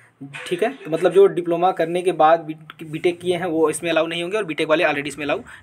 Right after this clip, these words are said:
नहीं हैं। तो इसमें देखिए, अगर एज की बात कर लेते हैं दोस्तों, तो ओबीसी, ओबीसी के लिए जो एज है आपका है थर्टी ईयर्स है, और एससी के लिए थर्टी टू ईयर्स है, और जो जनरल कैंडिडेट्स हैं, उनके लिए जो एज है,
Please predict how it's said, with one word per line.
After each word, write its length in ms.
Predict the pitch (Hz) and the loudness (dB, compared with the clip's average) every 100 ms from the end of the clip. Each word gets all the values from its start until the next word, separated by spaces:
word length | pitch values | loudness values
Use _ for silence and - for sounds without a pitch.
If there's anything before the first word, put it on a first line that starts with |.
| 127 | -6
नहीं 140 | 127 | -4
हैं। 140 | 120 120 | -4 -10
तो 360 | - - - | -14 -16 -12
इसमें 180 | - 165 | -8 -4
देखिए, 180 | 143 175 | 0 0
अगर 140 | 170 | 2
एज 120 | 175 | 0
की 100 | 175 | 0
बात 180 | 180 175 | 0 0
कर 100 | 190 | 0
लेते 120 | 180 | -4
हैं 80 | 180 | -4
दोस्तों, 240 | 180 170 - | -6 -4 -2
तो 100 | 170 | -2
ओबीसी, 420 | 156 - 170 170 | -2 -8 -12 -10
ओबीसी 340 | 165 151 - 196 | -6 -4 -4 -2
के 120 | 185 | 2
लिए 100 | 180 | 2
जो 120 | 175 | 2
एज 240 | 160 165 165 | 2 0 0
है 80 | |
आपका 280 | 175 160 165 | 0 2 2
है 140 | 160 160 | 2 0
थर्टी 360 | - 143 156 | -4 -6 -2
ईयर्स 220 | 175 180 | -2 -2
है, 100 | 220 240 - - - - | -6 -8 -18 -20 -6 0
और 380 | 147 151 147 - - _ 143 | 2 0 -2 -8 -20 _ -4
एससी 260 | 147 190 | -2 -2
के 100 | 180 | 2
लिए 180 | 175 165 | 4 2
थर्टी 340 | - - 147 | -2 -8 -10
टू 160 | 160 185 | -4 -2
ईयर्स 260 | 185 185 226 | 2 2 0
है, 80 | |
और 320 | 233 151 160 151 | -2 0 0 0
जो 320 | 165 165 165 | -4 -4 -8
जनरल 240 | 151 160 185 | -4 -2 2
कैंडिडेट्स 460 | 190 160 156 156 | 0 0 -2 -2
हैं, 60 | 165 | -4
उनके 200 | 156 190 | -4 -2
लिए 120 | 180 | -2
जो 280 | 170 170 185 | -2 -4 -4
एज 160 | 160 147 | -6 -4
है, 160 | 165 | -6